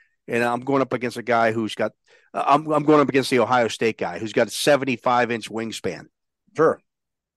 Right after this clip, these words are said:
Speaker 1: I don't expect him to do super well. Uh, Dewan Jones will not do well on the bench press.
Speaker 2: No, no, he might not even choose to do it. I mean,
Speaker 1: Right.
Speaker 2: he, he, uh, th-, those guys have a long way to push that bar. I mean, the,
Speaker 1: Yeah.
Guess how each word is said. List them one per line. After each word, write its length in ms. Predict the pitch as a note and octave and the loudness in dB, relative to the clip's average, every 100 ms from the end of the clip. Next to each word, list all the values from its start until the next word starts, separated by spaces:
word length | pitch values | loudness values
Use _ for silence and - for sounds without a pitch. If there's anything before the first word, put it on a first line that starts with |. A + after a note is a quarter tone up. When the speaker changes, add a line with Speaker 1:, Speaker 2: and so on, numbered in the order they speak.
| _ | _
Speaker 1:
I 120 | D#3 | 6
don't 160 | F#3+ F#3 | 8 8
expect 400 | D#3 - D3+ - | 6 6 4 6
him 420 | D#3+ D3 C3+ A#2+ _ _ _ _ - | 4 6 2 -2 _ _ _ _ -8
to 80 | B2 | 0
do 200 | C3 B2 | 2 2
super 380 | - D#3 C3 A#2 | 4 2 4 2
well. 500 | A2 A#2 A2 F#2+ - _ _ _ _ _ - | 4 6 6 2 -4 _ _ _ _ _ -6
Uh, 200 | G#2+ A2 | -4 -2
Dewan 340 | C3 D3 C3 | 2 4 4
Jones 400 | A#2+ B2+ A2 G#2 | 2 2 0 -6
will 140 | A#2+ | -6
not 280 | A#2+ B2+ C3 | 0 0 0
do 120 | B2 | -2
well 220 | A2+ A2 G2 | -2 -2 -4
on 60 | |
the 60 | F#2 | -6
bench 260 | G2 F2+ - | -8 -8 -12
press. 340 | D#2+ - - _ _ _ _ _ _ _ | -14 -14 -18 _ _ _ _ _ _ _
Speaker 2:
No, 400 | A#3 C4+ B2+ - _ | 2 2 0 -4 _
no, 120 | D3 | 2
he 60 | C3+ | 4
might 160 | C#3 | 2
not 100 | C3+ | 0
even 260 | C3+ A#2+ G2+ _ _ | 0 -2 -4 _ _
choose 240 | - D3+ | -2 -2
to 80 | - | -2
do 160 | A#2+ C#3+ | -4 -4
it. 100 | - _ _ G#2 | -6 _ _ -12
I 40 | |
mean, 100 | G#2 | 2
Speaker 1:
Right. 260 | C3+ A2 - | 6 6 2
Speaker 2:
he, 140 | F#2+ _ _ _ A2 G#2+ | -14 _ _ _ -12 -8
he, 60 | G#2 - _ _ _ _ _ - | -10 -14 _ _ _ _ _ -4
uh, 120 | B2 | 0
th-, 200 | C3+ B2 | 2 4
those 260 | D#3 D3+ C#3+ | 4 2 4
guys 160 | C#3+ | 4
have 100 | C3+ | 4
a 40 | A2 | 2
long 260 | C3+ C#3 | 2 4
way 120 | C3 | 2
to 60 | A#2 | 0
push 200 | - A#2+ | -6 -6
that 140 | G#2+ F#2+ | -6 0
bar. 380 | A2 G#2 F2 G2 | 2 2 0 -4
I 20 | |
mean, 140 | A2+ | -6
the, 140 | A2+ G#2+ | -2 -2
Speaker 1:
Yeah. 140 | F2+ | -2